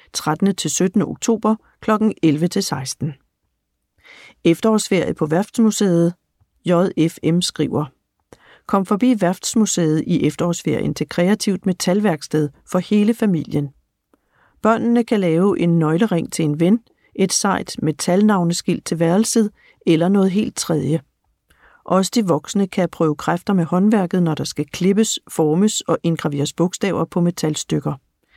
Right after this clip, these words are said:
Det kyndige museumspersonale står klar til at hjælpe med værktøjet, så man får skabt det helt rigtige design. Entré og metalværksted er gratis, åbent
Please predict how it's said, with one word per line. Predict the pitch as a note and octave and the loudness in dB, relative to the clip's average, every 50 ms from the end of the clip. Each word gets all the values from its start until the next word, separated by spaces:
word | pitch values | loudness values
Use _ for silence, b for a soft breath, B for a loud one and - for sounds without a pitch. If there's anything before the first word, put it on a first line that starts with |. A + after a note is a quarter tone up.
| b b b b b b b b b | b b b b b b b b b
Det | - G3 - | -6 -6 0
kyndige | - A3 A#3+ A#3+ A#3+ B3+ B3 | 2 2 4 4 4 4 4
museumspersonale | A#3 A3 G#3+ - - - F#3+ G3 G#3 - - - G#3+ G3 F#3 - - G3+ F3+ E3+ D#3+ D#3+ E3 F3+ | 4 4 2 2 0 0 0 0 0 -2 -2 -2 -2 -2 0 0 0 0 2 2 0 0 0 -2
står | - - F#3+ | -2 -2 -4
klar | D#3+ - - G3+ G3 - - | -4 -2 -2 -2 -2 -4 -4
til | - - | -4 -2
at | G#3 F#3 | -2 0
hjælpe | D#3+ E3+ D#3 E3 F#3+ - A#3 | 0 2 2 2 2 2 2
med | G#3 E3+ C#3+ | 2 2 2
værktøjet, | D3 E3 F#3 - - - G#3+ F#3+ C#2 - G3 b b b b b b b b b | 0 0 -2 -2 -2 0 0 2 2 0 -2 b b b b b b b b b
så | - G3+ | -2 0
man | G3 F#3+ F#3+ F#3 | 2 2 2 0
får | - G#3 | -2 -4
skabt | - - - G#3 - _ _ | -2 0 -2 -2 -2 _ _
det | A#3 A3+ | 0 0
helt | F#3+ A#3+ A3+ - - - | 2 0 -2 -2 -2 -2
rigtige | E3 D#3 - - F#3+ F#3+ | -2 -2 0 -2 -2 0
design. | F3+ - A3 - - E3+ D#3+ D3 C#3 C#3+ - _ _ _ _ _ _ _ b b b b b b b b b - | 0 0 -2 0 -2 -2 -4 -4 -4 -8 -10 _ _ _ _ _ _ _ b b b b b b b b b -2
Entré | - G3 F#3+ - - - A#3 A#3 A3 - | 0 0 0 0 0 0 0 0 0 0
og | - G#3+ | 2 2
metalværksted | G#3+ G#3 - - F#3 F3 F3+ F#3 F#3+ F#3 - - - F#3+ F3+ - - - | 2 2 0 0 -2 0 0 0 -2 -2 -4 -4 -2 -2 0 0 -2 -4
er | C#3+ C3 | -6 -6
gratis, | - - - D#3+ F#3 G3 - B3 A3 - - - _ _ _ _ _ _ _ | -6 -4 -2 -2 -2 0 0 0 0 -2 -6 -8 _ _ _ _ _ _ _
åbent | - - F#3 G3+ A3 A3+ A#3+ A#3 A3 - | -2 2 2 4 4 4 2 2 0 -4